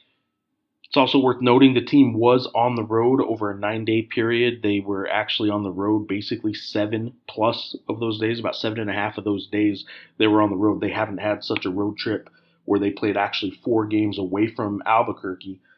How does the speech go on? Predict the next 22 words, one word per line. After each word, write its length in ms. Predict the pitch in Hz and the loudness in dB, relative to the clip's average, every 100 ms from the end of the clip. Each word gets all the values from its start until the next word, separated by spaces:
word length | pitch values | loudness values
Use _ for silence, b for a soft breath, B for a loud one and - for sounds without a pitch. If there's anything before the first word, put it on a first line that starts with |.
| b | b
since 460 | - - 98 95 - | -12 -4 -4 -4 -6
the 220 | 98 95 90 | -4 -4 -4
two 100 | 113 | -2
thousand 360 | 113 101 98 | 0 0 -4
thirteen 420 | 92 107 - 101 - | -4 -6 -4 -8 0
fourteen 440 | 143 156 160 107 | 4 4 2 -8
season, 400 | - 107 98 101 | -6 -6 -4 -4
and, 160 | 95 95 | -6 -6
and 200 | 95 95 | -8 -4
that 200 | 110 165 | 0 0
road 220 | 104 101 | 0 -4
trip 300 | 101 101 107 - _ _ - | -2 -4 -4 -8 _ _ -4
was 180 | 107 110 | -2 2
only, 540 | 113 110 107 104 101 _ - | 0 2 2 2 0 _ -12
it 60 | 98 | -8
was 100 | 101 | 0
not 180 | 117 | 0
scheduled. 600 | - - 139 170 101 113 - - | 0 0 0 2 -2 -4 -8 -2
It 120 | 110 | -2
was 160 | 107 101 | 0 0
actually 460 | 107 107 - 113 | 0 0 -2 -2
because 680 | 104 98 - 143 139 107 113 | -2 -4 -2 2 4 2 -4